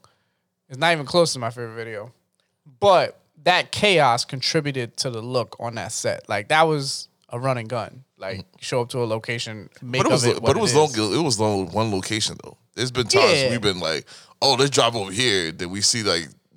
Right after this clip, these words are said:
Speaker 2: we don't like the location. It's garbage, and we have
Speaker 1: Yeah,
Speaker 2: to move.
Speaker 1: yeah, yeah, exactly. So it was, um, I totally agree with you. It was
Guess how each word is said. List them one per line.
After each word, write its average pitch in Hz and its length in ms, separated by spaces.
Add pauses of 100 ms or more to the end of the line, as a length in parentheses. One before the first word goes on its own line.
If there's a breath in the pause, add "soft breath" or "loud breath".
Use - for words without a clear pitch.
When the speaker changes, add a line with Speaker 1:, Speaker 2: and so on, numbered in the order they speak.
(140)
Speaker 2:
we 107 120
don't 120 100
like 107 160
the 95 60
location. 98 500
It's 85 140
garbage, 90 500
and 82 100
we 92 120
have 190 120
Speaker 1:
Yeah, 175 60
Speaker 2:
to 127 440
move. 120 100
Speaker 1:
yeah, 131 100
yeah, 127 400
exactly. 117 560
So 147 160
it 139 160
was, 196 340
um, 156 720 (1400)
I 151 120
totally 185 320
agree 139 240
with 127 140
you. 110 140
It 135 220
was 139 480